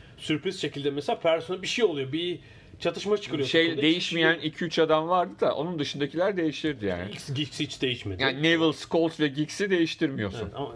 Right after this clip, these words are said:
Speaker 1: işte mesela sürpriz
Speaker 2: Evet.
Speaker 1: şekilde Kanchelskis'i falan yollamıştı. Stam'la böyle bir ayrılık yaşadı. Keane'le oldu falan.
Speaker 2: Evet.
Speaker 1: Alex Ferguson başarmış ama bir sürü üst düzey takımda işte, e, bir otuz yıl önceki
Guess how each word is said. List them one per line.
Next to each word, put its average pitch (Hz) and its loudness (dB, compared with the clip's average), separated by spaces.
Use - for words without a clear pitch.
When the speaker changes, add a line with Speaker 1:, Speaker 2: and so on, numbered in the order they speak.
Speaker 1:
işte - -8
mesela 131 -4
sürpriz 131 -2
Speaker 2:
Evet. 98 0
Speaker 1:
şekilde 123 -4
Kanchelskis'i 123 -6
falan 113 -4
yollamıştı. 101 -8
Stam'la 123 -4
böyle 117 -2
bir 113 -4
ayrılık 113 -4
yaşadı. 120 -6
Keane'le 135 -4
oldu 120 -6
falan. 175 -4
Speaker 2:
Evet. 117 -2
Speaker 1:
Alex 160 0
Ferguson 170 -2
başarmış 160 -2
ama 214 -2
bir 226 -2
sürü 208 0
üst 196 -10
düzey 180 0
takımda 143 -4
işte, - -2
e, 139 0
bir 135 -6
otuz 135 -4
yıl 131 -4
önceki 120 -4